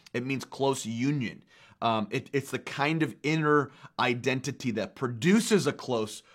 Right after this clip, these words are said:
harmony between members joined closely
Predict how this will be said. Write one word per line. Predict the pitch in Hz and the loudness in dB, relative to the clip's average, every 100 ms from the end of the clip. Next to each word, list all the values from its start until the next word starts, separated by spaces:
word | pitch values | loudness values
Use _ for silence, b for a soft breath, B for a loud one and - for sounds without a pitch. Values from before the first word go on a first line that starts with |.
| b | b
harmony | - - 147 151 123 110 | -12 2 4 4 2 0
between | 107 104 127 113 113 | -2 -4 -2 -2 2
members | 127 147 117 95 117 - b b - | 2 2 -2 -4 -8 -12 b b -14
joined | 101 117 135 139 123 | -6 0 2 2 -2
closely | - 120 123 - 110 107 | -4 -2 -2 -2 -2 -2